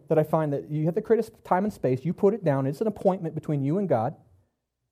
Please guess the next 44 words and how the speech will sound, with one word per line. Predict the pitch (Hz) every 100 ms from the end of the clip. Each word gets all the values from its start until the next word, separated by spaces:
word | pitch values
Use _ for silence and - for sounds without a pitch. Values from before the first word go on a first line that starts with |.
| _
The |
next | 160 196
thing | 269
you | 160
do | 143
is | 165 151
then | 185 190
start | - 190 196 226
with | 180 185
prayer. | - 233 131 - -
You | 214
don't | 294
have | 220 214
to |
do | 135 110
this. | - - _ _
Other | 156 190
Christians | 196 190 180
are | 165
like, | 156 151
"No, | 156
I | 147
wanna | 143 139
end | 143
with | 143
prayer, | 139 131
that's | 131
fine." | 123 117 - _
This | 175 175
is | 190
just | 196 -
my | 165
experience. | 165 160 131 95 - _ _ _ _ _ _ _ _ _ _ _ _
I've | 151 208
got | 226 214
a |
list | 135 127 170 175 156
of | 127
things | 143 127
happening | 131 123 139 127
in | 123
my | 120 120
life, | 117 143 - - _ _ _ _ _
right? | 123 135